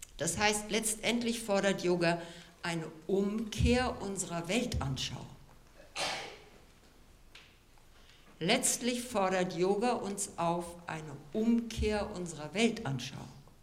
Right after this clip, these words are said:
Weg vom Egoismus, vom Separatismus zum Leben, in Harmonie mit allem und jedem,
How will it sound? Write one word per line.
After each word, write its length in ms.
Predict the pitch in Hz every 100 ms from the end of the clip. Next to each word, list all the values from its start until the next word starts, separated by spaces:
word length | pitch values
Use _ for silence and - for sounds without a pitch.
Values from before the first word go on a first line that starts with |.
| - - - - - - -
Weg 340 | - 220 247 -
vom 320 | - 202 -
Egoismus, 920 | 185 165 143 151 - 247 - - - - - - - - - - - - - - - - - -
vom 200 | 202 180
Separatismus 1120 | 196 220 262 240 247 262 247 - 247 240 -
zum 240 | - 190
Leben, 420 | 175 190 220 254 - -
in 280 | 185 185 185
Harmonie 460 | 226 226 226 220 214
mit 260 | 185 190
allem 380 | 180 208 226 233
und 200 | 202 185
jedem, 400 | 165 185 185 190